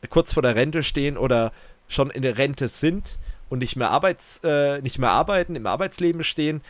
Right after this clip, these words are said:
Den Leuten hilft es meistens, aber eben halt auch nicht, äh, den Leuten, die noch einige Jahre arbeiten müssen oder, keine Ahnung, äh, auch noch was aus ihrem Leben machen wollen. Und das ist halt einfach der Punkt, was ich halt,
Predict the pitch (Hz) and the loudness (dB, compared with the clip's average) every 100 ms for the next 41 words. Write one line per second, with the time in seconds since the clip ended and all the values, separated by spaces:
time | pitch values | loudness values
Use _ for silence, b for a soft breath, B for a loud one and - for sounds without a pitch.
0 | B - 131 143 131 - 113 151 180 165 | B -4 -2 2 2 2 2 2 2 -2
1 | - 135 139 143 - 135 - 117 120 - | -4 0 0 0 -6 -10 -6 -4 -2 -4
2 | 120 113 117 113 95 - 110 - - - | -6 -4 -4 -2 -4 -6 -4 -4 -4 -8
3 | b b b 110 107 120 117 120 117 117 | b b b -4 0 -2 0 0 0 -2
4 | 113 - 127 127 123 117 113 120 120 120 | -4 -4 -4 -2 0 2 2 2 0 -2
5 | - - 135 143 131 123 139 - 131 107 | -6 -4 0 2 0 0 -2 -2 -4 -2
6 | 120 113 113 - 117 117 92 147 147 131 | 0 0 -2 -2 -2 0 0 0 -2 -4
7 | B B B B - 123 123 - 131 143 | B B B B -2 0 0 0 0 0
8 | 135 135 - 120 135 117 139 135 113 104 | 0 -2 -2 -4 -4 0 0 0 0 -2
9 | 117 92 95 95 95 101 127 151 143 131 | -2 -2 -2 -2 -4 -2 -2 0 0 2
10 | 123 123 113 104 - 147 - 117 - - | 0 -2 -2 -2 0 -2 -2 -4 -2 -2
11 | 117 113 | -2 -2